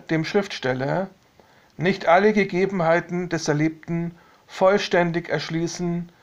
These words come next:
noch diese sich ganz mitteilen lassen. Vergessen wir nicht, ich, Paul Klint, war Teilnehmer, nicht Initiator des Spieles.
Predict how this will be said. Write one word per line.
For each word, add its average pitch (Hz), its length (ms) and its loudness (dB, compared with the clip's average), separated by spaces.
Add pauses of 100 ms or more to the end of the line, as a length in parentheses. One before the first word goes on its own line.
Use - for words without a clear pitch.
(320)
noch 185 280 2
diese 196 300 -2
sich 165 240 -4
ganz 170 360 0
mitteilen 131 500 0
lassen. 113 500 -8 (1120)
Vergessen 202 580 2
wir 143 120 0
nicht, 117 380 -10 (1000)
ich, 226 480 2
Paul 185 380 6
Klint, 196 760 0 (480)
war 170 360 4
Teilnehmer, 190 840 4 (480)
nicht 175 400 -2
Initiator 165 680 0
des 151 160 -2
Spieles. - 1000 -4